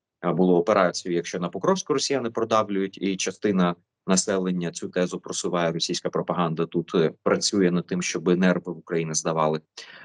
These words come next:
А в Росії, навпаки, будь-які їх успіхи на Сході так само нівелюються тим, що на Курщині знаходяться українські війська і всюди висить українські прапори. Тому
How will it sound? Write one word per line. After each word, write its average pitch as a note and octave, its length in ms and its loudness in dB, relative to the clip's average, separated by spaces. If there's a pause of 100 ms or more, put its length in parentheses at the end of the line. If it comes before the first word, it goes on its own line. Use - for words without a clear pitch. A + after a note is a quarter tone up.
А F2+ 240 2
в F2 80 0
Росії, G2 300 0
навпаки, F#2+ 380 -6
будь-які F#2 380 -4
їх - 160 -4
успіхи F#2+ 380 -6
на F#2 100 2
Сході C3 400 0 (360)
так F#2 160 -2
само A2 520 0 (280)
нівелюються F#2+ 960 2
тим, G2 220 -2
що F2 320 0
на F2+ 100 2
Курщині F2 420 -4
знаходяться D#2+ 440 0
українські D#2+ 460 -2
війська D#2+ 360 2
і D2 280 0
всюди F#2+ 520 0
висить E2 300 -4
українські D2 460 -2
прапори. - 420 -2
Тому E2+ 340 0